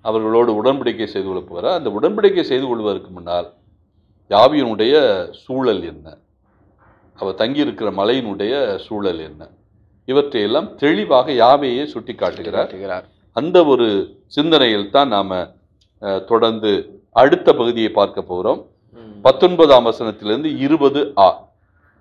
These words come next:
Speaker 1: மக்கள் மத்தியில் இப்பொழுது மோசே, அஹ், யாவே சொல்லிவிட்டார், "நீ போய் சொல்லு, இப்படியெல்லாம் தயாரிக்க வேண்டும், உடல் தூய்மை, உள்ள தூய்மை, வெளி தூய்மை எல்லாம் இருக்க வேண்டும். அந்த மலைக்கு அருகில் யாரும் வரக்கூடாது, எ-, மலையை சுற்றி எல்கை அமைக்க வேண்டும்,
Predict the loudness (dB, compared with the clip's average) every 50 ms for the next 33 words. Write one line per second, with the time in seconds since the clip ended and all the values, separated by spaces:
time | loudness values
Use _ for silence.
0 | _ _ _ _ _ 2 4 4 4 4 2 2 2 2 4 2 0 -2 -2 -2
1 | -2 -2 -2 -2 -2 -2 -4 -2 -2 -4 -2 -4 -4 -4 -6 -12 -16 -18 _ _
2 | _ _ _ _ _ _ _ _ _ _ _ _ _ _ _ _ _ -2 0 0
3 | 0 2 4 4 6 6 4 0 -2 -2 -4 -2 -2 -2 4 4 4 4 4 0
4 | -4 -2 -2 -2 -2 -2 -4 -4 -2 -4 -6 -8 -14 _ _ _ _ _ _ _
5 | _ _ _ _ _ -10 -6 -2 0 2 4 4 4 4 4 4 4 4 2 -2
6 | -6 -8 -8 -8 -8 -10 -12 -12 -14 -20 _ -8 -4 -2 -2 -2 -2 -6 -8 -8
7 | -8 -6 -6 -6 -6 -6 -6 -4 -4 -4 -4 -6 -10 -10 -8 -6 -6 -6 -6 -8
8 | -12 _ _ _ _ _ _ _ -6 -4 -2 -2 -2 -4 -4 -4 -4 -4 -4 -2
9 | -4 -4 -6 -8 -16 _ _ _ _ _ -4 2 2 2 2 2 -2 -4 -4 -6
10 | -6 -6 -6 -4 -2 -4 -4 -4 -8 _ _ _ _ _ _ _ _ _ _ _
11 | _ -10 -8 -6 -2 0 2 2 2 2 4 4 4 4 4 2 2 2 2 2
12 | 2 0 -4 0 2 4 4 4 2 0 -4 -6 -6 -8 -6 -2 -2 -2 0 0
13 | 0 0 0 0 0 0 2 2 2 2 0 -2 -4 -12 -16 -10 -8 -6 -6 -4
14 | -4 -4 -4 -4 -4 -6 -8 -12 -12 -14 -14 -14 -14 -12 -12 -14 -14 -14